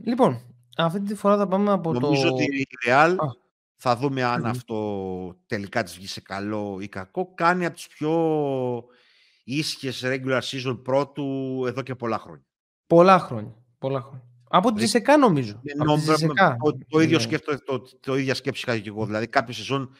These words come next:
Speaker 2: της Τσεσεκά θυμάμαι να γίνονται τέτοιες regular season.
Speaker 1: Ναι, ναι. Είναι μια, νομίζω, regular που η Τσεσεκά έχει κάνει και το ρεκόρ με δέκα σε-,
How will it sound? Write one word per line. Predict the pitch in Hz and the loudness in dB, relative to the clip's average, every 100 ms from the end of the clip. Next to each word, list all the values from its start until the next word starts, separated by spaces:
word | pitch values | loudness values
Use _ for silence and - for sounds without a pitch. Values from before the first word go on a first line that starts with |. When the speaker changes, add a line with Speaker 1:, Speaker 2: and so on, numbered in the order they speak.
| _ _ | _ _
Speaker 2:
της | - 104 | -20 -10
Τσεσεκά | 127 123 95 147 | -8 -8 0 0
θυμάμαι | 139 107 113 101 | 0 -4 -4 -4
να | 101 104 101 | -4 -4 -4
γίνονται | 92 110 98 | -4 -4 -4
τέτοιες | 92 90 95 98 | -10 -14 -12 -12
regular | 87 92 | -10 -12
season. | 87 82 73 _ _ _ _ _ _ _ | -12 -16 -20 _ _ _ _ _ _ _
Speaker 1:
Ναι, | 143 135 110 | -4 -2 -2
ναι. | 107 - - | -6 -10 -6
Είναι | 175 185 | 0 2
μια, | 170 190 180 | 2 2 2
νομίζω, | 165 156 180 180 | 2 2 2 4
regular | 185 175 165 156 | 2 2 0 0
που | |
η | 151 | -4
Τσεσεκά | 143 - 185 | -6 0 2
έχει | 175 170 | 2 0
κάνει | 185 185 | 2 2
και | 170 165 | 0 2
το | 160 | 2
ρεκόρ | 151 - 180 170 | 2 2 2 4
με | 165 | 2
δέκα | 147 170 170 156 147 | 2 2 4 4 2
σε-, | - 139 | -2 -2